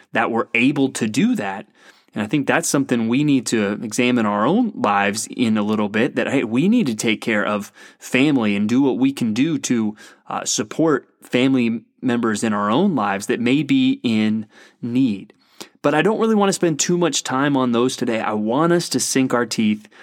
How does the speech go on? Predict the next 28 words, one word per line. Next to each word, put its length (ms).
into 300
Job 640
thirty-eight 760
through 120
forty-two. 720
And 100
even 340
I 200
want 240
to 60
do 240
so 340
briefly 640
'cause 160
I 100
think 240
the 60
power 680
will 180
be 400
in 240
you, 680
uh, 240
sitting 540
down 360
and 300
reading 600
these 500